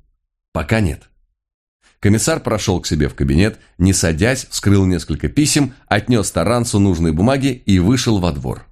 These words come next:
Он постоял у служебных машин, размышляя, на чем ехать, и в конце концов решил, что лучше будет на такси.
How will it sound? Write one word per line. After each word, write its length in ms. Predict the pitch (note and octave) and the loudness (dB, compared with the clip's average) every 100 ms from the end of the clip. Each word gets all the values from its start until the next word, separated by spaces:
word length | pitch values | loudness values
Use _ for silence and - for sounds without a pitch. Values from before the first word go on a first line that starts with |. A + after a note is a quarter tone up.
| _ _ _ _ _ _ _ _ _ | _ _ _ _ _ _ _ _ _
Он 160 | - F#2+ | -2 0
постоял 440 | G2+ - G#2 G#2 | 0 0 0 0
у 20 | F2+ | -2
служебных 480 | F#2 E2 D#2 D2+ | -2 -2 -2 -2
машин, 320 | D#2 D#2+ G#2+ F2 | -2 -2 0 0
размышляя, 640 | D#2+ D#2+ - F2+ F2 D2+ _ | 0 -2 0 0 0 -6 _
на 160 | E2 F2 | -2 0
чем 260 | - G2 | 0 0
ехать, 460 | D#2 F#2 E2 - - | 2 0 0 -4 -6
и 100 | D2 | -6
в 60 | C#2+ | -4
конце 280 | C2+ C2 C#2 | -4 -2 -2
концов 380 | C#2 G2 G#2 - _ | -2 -2 -2 -6 _
решил, 320 | - G#2+ E3+ D#3 | -2 0 0 0
что 160 | - | 0
лучше 280 | A2+ B2 G#2+ | 0 2 0
будет 340 | F2+ F#2 F#2+ - _ - | 2 2 0 -8 _ -2
на 160 | E2+ | -2
такси. 520 | D#2+ D2 - - - | -2 -4 -4 -6 -10